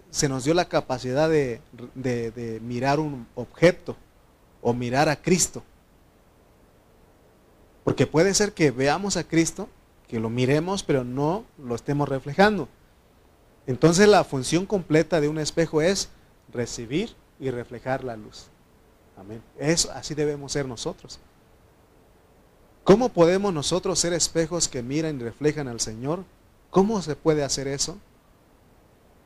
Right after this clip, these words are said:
Fíjense que un espejo para mirar y reflejar debe estar en una posición correcta. Si el sol está acá y usted pone el espejo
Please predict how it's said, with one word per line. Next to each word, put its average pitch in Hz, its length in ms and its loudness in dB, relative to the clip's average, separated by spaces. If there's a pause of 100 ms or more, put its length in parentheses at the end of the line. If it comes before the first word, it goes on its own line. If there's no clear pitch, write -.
(920)
Fíjense 202 380 6
que 151 120 -2
un 165 140 0
espejo 170 560 2
para 120 420 -4
mirar 117 480 -2
y 208 40 -4
reflejar 151 600 0 (840)
debe 143 260 6
estar 160 220 2
en 165 80 0
una 165 160 -2
posición 139 500 -4
correcta. 135 640 -4 (2000)
Si 139 280 -2
el 131 140 -4
sol 226 280 0
está 185 320 0
acá 131 320 -6
y 131 140 -10
usted 175 320 0
pone 170 340 -2
el 147 100 -4
espejo 135 760 -6